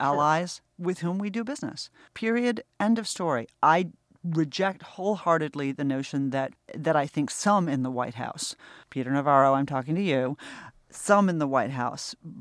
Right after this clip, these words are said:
believe is an opportunity for protectionism. We know where the nineteen thirties went with that. We do not need a new Smoot-Hawley. We do not need indiscriminate use of tariffs. What we need is an intelligent bit of discrimination between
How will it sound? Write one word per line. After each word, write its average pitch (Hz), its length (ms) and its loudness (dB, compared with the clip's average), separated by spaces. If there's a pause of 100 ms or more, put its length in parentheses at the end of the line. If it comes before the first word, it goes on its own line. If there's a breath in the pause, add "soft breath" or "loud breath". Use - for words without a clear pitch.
believe 143 460 -2
is 127 100 -10
an 139 100 0
opportunity 135 720 -4 (120)
for 135 440 -2
protectionism. 131 880 -6
We 180 240 0
know 185 140 2
where 165 160 2
the 139 100 -2
nineteen 135 400 -2
thirties 131 340 -4
went 127 140 -2
with 123 140 -10
that. 127 200 0
We 160 120 -2
do 165 120 -2
not 156 240 4
need 160 200 0
a 156 40 2
new 151 160 2
Smoot-Hawley. 135 720 -2
We 143 160 -4
do 151 140 -2
not 156 300 4
need 147 260 0
indiscriminate 147 640 -2
use 139 240 -8
of 143 80 -14
tariffs. 131 500 -4 (260 loud breath)
What 170 200 2
we 180 240 0
need 170 500 0
is 143 200 -6
an 151 180 -2
intelligent 147 840 -4 (240)
bit 147 140 -4
of 139 160 -6
discrimination 147 840 -4
between 135 480 -2